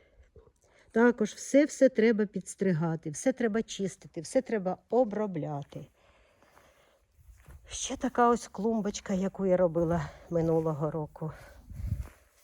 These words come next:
Тут і гейхери гарно перезимували. Потім отакі я купувала, вже забу-, м, потім знайду. Так, що тут? Ось я садила, бачите, на штамбі.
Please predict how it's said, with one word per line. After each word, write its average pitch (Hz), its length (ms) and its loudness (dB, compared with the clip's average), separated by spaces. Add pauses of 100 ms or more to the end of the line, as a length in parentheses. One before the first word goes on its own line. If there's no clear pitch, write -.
(260)
Тут - 200 -8
і 226 40 2
гейхери 220 640 -2 (1120)
гарно 208 460 0
перезимували. 196 1500 -2 (760)
Потім 196 260 -8
отакі 202 460 -2
я 214 120 -6
купувала, 196 600 -4
вже 180 220 -6
забу-, 175 520 -10
м, 165 360 -10 (140)
потім 170 360 -6 (580)
знайду. 160 720 -6 (760)
Так, 180 320 -2
що 202 200 -4
тут? 151 200 -12 (220)
Ось 254 280 -2
я 220 100 0
садила, 214 680 0
бачите, 240 380 -6
на 160 140 0
штамбі. 156 580 -4